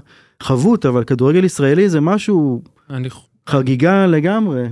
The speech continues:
Speaker 2: אני חושב גם שהקהילה, חד משמעית, הקהילה של כדורגל שפל התאספה בהתחלה סביב אנשים בגיל שלנו, אתה יודע, פלוס מינוס חמש שנים, ואז אתה מגלה באירועים,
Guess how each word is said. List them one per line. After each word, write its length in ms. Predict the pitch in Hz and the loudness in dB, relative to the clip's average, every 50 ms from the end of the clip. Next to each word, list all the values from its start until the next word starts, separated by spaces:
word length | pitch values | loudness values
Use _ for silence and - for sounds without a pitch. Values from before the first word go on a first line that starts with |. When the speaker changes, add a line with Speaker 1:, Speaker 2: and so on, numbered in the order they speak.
| 123 - | -10 -8
Speaker 2:
אני 160 | 151 143 135 | -8 -6 -6
חושב 400 | 127 - 139 123 - - 180 190 202 226 | -8 -8 -12 -10 -6 -4 -4 -2 -2 -2
גם 120 | 226 214 | -4 -4
שהקהילה, 1160 | - - 165 143 139 135 _ - 160 135 - - - 147 135 135 139 139 156 175 190 208 214 214 185 160 - _ _ - | -2 -2 -2 -2 -2 -4 _ -8 -10 -10 -8 -6 -4 -2 -2 -2 -2 -2 -2 -2 -2 -2 -4 -4 -6 -10 -14 _ _ -14
חד 220 | - - 180 180 | -8 -6 -4 -4
משמעית, 760 | 202 202 185 - 165 156 151 165 185 190 180 _ _ - - - _ - | -2 -4 -6 -6 -6 -4 -4 -4 -4 -6 -8 _ _ -20 -20 -20 _ -20
הקהילה 400 | - - 156 143 143 151 170 165 | -14 -8 -6 -4 -2 -2 -4 -4
של 160 | - 180 160 | -6 -8 -8
כדורגל 420 | - 156 143 147 143 156 165 170 | -8 -6 -6 -4 -4 -4 -4 -6
שפל 380 | 143 - 175 170 160 - 175 151 | -6 -6 -8 -8 -6 -6 -6 -6
התאספה 480 | 139 - - 139 - - - 175 180 | -6 -6 -6 -8 -8 -4 -2 -2 0
בהתחלה 600 | 175 170 160 147 - - 156 151 165 190 202 208 | 0 0 -2 -2 -4 -4 -4 -2 -2 -2 -2 -4
סביב 260 | 196 - 196 208 214 226 | -4 -6 -6 -8 -6 -6
אנשים 520 | 220 208 196 160 - - 233 240 240 226 | -6 -6 -8 -8 -8 -8 -8 -6 -6 -6
בגיל 280 | 202 220 202 220 240 220 | -6 -6 -4 -6 -6 -6
שלנו, 480 | - - 214 214 220 226 220 214 208 | -4 -4 -4 -2 -2 -2 -2 -4 -6
אתה 140 | 190 - 180 | -6 -4 -4
יודע, 520 | 165 160 160 165 185 185 175 165 151 143 139 - _ | -2 -2 -2 -2 -2 -2 -2 -2 -2 -4 -6 -8 _
פלוס 280 | - 180 180 175 170 - | -6 -4 -2 -2 -2 -4
מינוס 300 | 180 180 180 180 170 - | -6 -4 -4 -6 -6 -8
חמש 340 | - 151 147 160 170 165 - | -8 -6 -6 -6 -6 -6 -6
שנים, 400 | 156 143 147 165 190 214 226 208 - _ - - _ _ _ _ _ - - - | -6 -4 -4 -4 -4 -4 -6 -8 -10 _ -20 -20 _ _ _ _ _ -20 -16 -8
ואז 260 | 139 135 147 180 196 | -4 -2 -2 -2 -2
אתה 140 | - - 262 | -2 -4 -4
מגלה 580 | 233 185 156 147 147 139 147 196 262 285 262 214 | -2 -2 -2 -2 -2 -2 0 0 -2 -2 -2 -2
באירועים, 640 | 156 143 139 139 131 135 151 185 247 269 262 254 | -2 -2 -2 -2 -2 -2 -2 -2 -2 -2 -4 -6